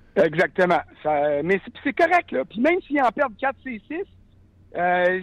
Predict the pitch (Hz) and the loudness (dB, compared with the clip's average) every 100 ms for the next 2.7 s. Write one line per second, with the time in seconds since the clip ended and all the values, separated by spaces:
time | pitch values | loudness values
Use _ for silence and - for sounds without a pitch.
0 | 185 - 208 254 247 269 247 269 330 226 | -8 -12 -8 -6 -4 -4 -2 0 0 0
1 | 208 - 262 240 214 202 208 233 - 226 | 0 0 0 0 -2 -6 -6 -4 -6 -6
2 | 208 247 320 - - - 202 | -4 -4 -4 -8 -20 -12 -10